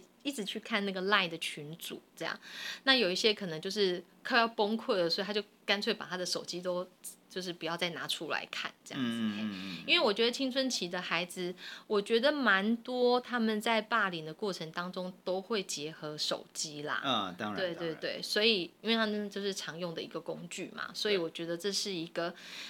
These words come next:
Speaker 1: 呃，师长可以判断的一个参考，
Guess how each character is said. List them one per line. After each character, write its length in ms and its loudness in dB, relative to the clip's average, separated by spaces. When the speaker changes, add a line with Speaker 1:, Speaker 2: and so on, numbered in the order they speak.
Speaker 1:
呃， 220 -2
师 300 0
长 320 2
可 140 -2
以 280 0
判 240 -4
断 200 -2
的 100 -10
一 160 -10
个 500 -6
参 300 -4
考， 280 -8